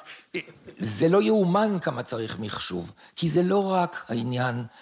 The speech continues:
של לאגור את כל הנתונים, ולשאול על הדמיון וההבדל בין בני אדם שונים, או בין בני אדם לחיות מודל. זה גם ההבנה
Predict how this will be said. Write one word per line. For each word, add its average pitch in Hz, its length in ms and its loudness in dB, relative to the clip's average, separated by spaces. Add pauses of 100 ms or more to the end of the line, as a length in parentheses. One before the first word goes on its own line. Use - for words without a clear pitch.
(100)
של - 220 -6
לאגור 113 420 -2
את 113 100 -6
כל 101 180 -6
הנתונים, 90 640 -6
ולשאול 123 720 -2
על 117 80 0
הדמיון 117 500 -2
וההבדל 110 520 -2
בין 104 240 -4
בני 104 120 -4
אדם 120 220 -2
שונים, 104 340 -2 (220)
או - 80 -8
בין 90 240 -4
בני 104 160 -6
אדם 117 280 -2
לחיות 101 540 -4
מודל. 107 360 -4 (1200)
זה 104 260 -2
גם 135 340 0 (180)
ההבנה 127 640 0